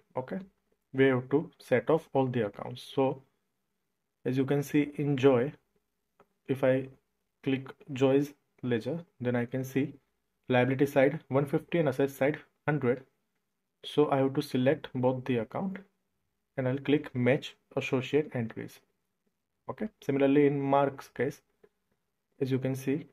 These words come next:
so I have to mutually associate both the transaction. Okay, so you can see it will be removed from open entries.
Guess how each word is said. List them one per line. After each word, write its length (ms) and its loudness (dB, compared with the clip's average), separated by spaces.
so 200 -2
I 140 2
have 180 4
to 100 2
mutually 440 2
associate 460 0
both 140 4
the 80 -6
transaction. 600 -2
Okay, 160 -8
so 100 2
you 100 6
can 200 4
see 120 4
it 100 2
will 140 4
be 100 8
removed 320 4
from 180 2
open 240 0
entries. 440 -8